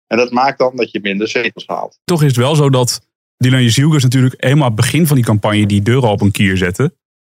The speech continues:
Speaker 2: En toen werd de P V V nog niet zo hoog gepeld als dat ze zijn geëindigd natuurlijk.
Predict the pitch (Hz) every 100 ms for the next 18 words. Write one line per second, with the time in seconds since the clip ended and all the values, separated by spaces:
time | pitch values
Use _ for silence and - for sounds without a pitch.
0 | _ - 117 156 151 117 113 117 113 117
1 | 113 113 110 143 139 - 143 98 110 110
2 | 110 110 104 107 107 107 120 113 113 -
3 | 143 107 95 90 98 82 98